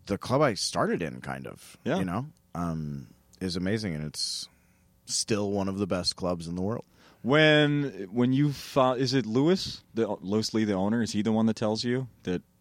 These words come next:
Speaker 2: Like, how does it happen when you got booked for this week? Does he?
Speaker 1: I got this week from Lewis.
Speaker 2: Yeah.
Speaker 1: I, d-, I don't typically get my weeks from Lewis. Usually there's an interme-, intermediary because they know I have emotional issues.
Speaker 2: <laughs>
Speaker 1: So, uh,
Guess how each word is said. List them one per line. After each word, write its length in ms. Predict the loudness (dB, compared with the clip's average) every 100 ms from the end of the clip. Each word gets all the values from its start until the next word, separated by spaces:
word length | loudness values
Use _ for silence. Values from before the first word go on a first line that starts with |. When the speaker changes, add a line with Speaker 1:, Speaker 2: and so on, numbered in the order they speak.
| _ _ _
Speaker 2:
Like, 120 | -18 -18 _ 0
how 80 | 2
does 120 | 4
it 60 | 4
happen 420 | 6 4 4 2
when 300 | 2 4 2
you 220 | 0 -4
got 340 | -2 -2 -2 -2
booked 180 | -4 -4
for 140 | -6
this 200 | -6 -4
week? 360 | -4 -6 -10 -14 -6
Does 120 | -2
he? 160 | 2 4
Speaker 1:
I 140 | 4
got 280 | 6 4 2
this 240 | -4 -4 -2
week 320 | 0 -2 -4
from 400 | -4 -2 -2 -4
Lewis. 540 | -4 -4 -6 -6 -4
Speaker 2:
Yeah. 140 | -4 -2
Speaker 1:
I, 160 | -4 -4
d-, 220 | -4 -10 -6
I 160 | -6 -4
don't 440 | -2 -2 -2 -6
typically 760 | -6 -4 -6 -6 -6 -6 -10 -14 -14
get 140 | -8 -6
my 100 | -6
weeks 260 | -8 -10 -10
from 260 | -8 -10 -10
Lewis. 440 | -14 -16 -18 -18 _ -16 -14 -12 -14 -4
Usually 320 | 2 2 2
there's 220 | 0 0 -2
an 120 | -2
interme-, 320 | -2 -2 -4 -6 -6
intermediary 600 | -2 0 -2 -2 -4 -6
because 300 | -6 -6 -4
they 120 | -4
know 120 | -2
I 80 | -4
have 140 | -6
emotional 500 | -8 -6 -6 -6 -8
issues. 380 | -10 -10 -4 2
Speaker 2:
<laughs> 280 | 4 4 0
Speaker 1:
So, 100 | -2
uh, 640 | 2 2 2 -4 -2 -4